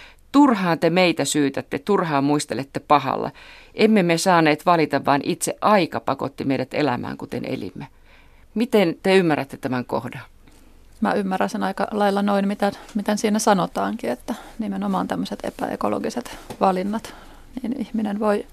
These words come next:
Speaker 2: voi heittäytyä vähän niin kuin natsitkin, <laughs>
Speaker 1: Oho.
Speaker 2: natsitkin
Speaker 1: Oho.
Speaker 2: heittäytyy, että tottelimme vain käskyjä ja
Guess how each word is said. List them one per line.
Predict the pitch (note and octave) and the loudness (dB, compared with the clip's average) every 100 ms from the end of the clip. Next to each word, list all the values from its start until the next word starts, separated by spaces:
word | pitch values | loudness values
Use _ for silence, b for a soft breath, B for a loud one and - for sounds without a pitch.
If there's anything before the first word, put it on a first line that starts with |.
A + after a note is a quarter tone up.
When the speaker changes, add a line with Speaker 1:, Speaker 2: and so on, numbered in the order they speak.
| B B B - - | B B B -6 2
Speaker 2:
voi | A3 | 4
heittäytyä | A3 G#3+ - G3 G3 F#3+ - B B B | 6 4 4 0 4 2 2 B B B
vähän | A3 G3+ G#3 | -4 0 0
niin | A3 | 0
kuin | G#3+ C4 B B B B - - | -2 -4 B B B B -20 2
natsitkin, | B3+ - - A3 - B3 A3 - B3+ A#3+ D4 - A3+ | 2 2 -2 -4 4 6 6 4 4 6 6 4 4
<laughs> | - - - G#3 - A3+ D#4 | 4 4 2 0 2 4 6
Speaker 1:
Oho. | G3 C#4 | 6 10
Speaker 2:
natsitkin | - - - B3+ - - C#4 | 10 8 4 2 6 6 8
Speaker 1:
Oho. | G3 A3 B3+ - - | 8 8 6 4 0
Speaker 2:
heittäytyy, | E4 A#3+ - A3 G#3 G#3+ | 2 2 4 4 6 2
että | G3+ G3+ | 2 0
tottelimme | G3+ G#3 - G3 G3 G3 | -2 -4 -2 -2 -2 -2
vain | G#3 G#3+ | -2 2
käskyjä | A3+ D4 D4+ F3 | 2 2 0 0
ja | F3+ | 2